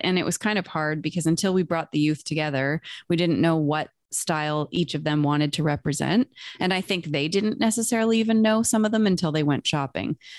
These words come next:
So, you know, going with somebody who can tell you what this is, like, part of the training was like, what are skinny jeans? What are boyfriend jeans? What are boot cut? What, you know, like, what are the different things? What,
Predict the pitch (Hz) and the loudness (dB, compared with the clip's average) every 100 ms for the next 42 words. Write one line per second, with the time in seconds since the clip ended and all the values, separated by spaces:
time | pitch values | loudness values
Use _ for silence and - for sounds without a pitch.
0 | - - - 156 143 139 - _ - 165 | -20 -8 -2 0 0 -2 -6 _ -2 0
1 | 143 147 165 175 165 151 170 - 170 160 | 0 0 0 2 2 2 2 0 -2 0
2 | 147 151 165 156 151 - 180 185 156 151 | 0 2 0 2 0 0 -2 0 2 2
3 | 147 143 - 147 170 - 160 - 76 - | 2 0 -2 -4 -4 -4 -4 -2 -2 -2
4 | 190 180 233 262 220 - - - - 180 | -2 0 0 0 -2 -6 -20 -8 -6 -2
5 | 208 180 165 151 151 139 117 - - _ | 0 0 2 0 0 -4 -6 -10 -20 _
6 | _ _ 156 214 285 285 - 170 151 143 | _ _ -2 0 0 0 0 2 2 0
7 | 143 131 - - 139 170 226 196 208 247 | -2 -2 -2 -4 -2 0 0 0 0 0
8 | 170 147 135 147 135 120 131 151 175 196 | 2 2 2 0 0 0 -2 -2 0 2
9 | 196 196 - - - _ _ _ _ _ | 2 0 -4 -18 -20 _ _ _ _ _
10 | - 147 208 - - 175 131 - 180 190 | -18 -4 -2 -2 -4 -2 -2 -2 -2 0
11 | - 196 180 175 185 180 220 233 226 185 | 0 0 2 0 0 0 2 2 0 -2
12 | 175 - 147 - 147 123 143 160 170 196 | -4 -2 -4 -2 -2 0 -2 -2 0 0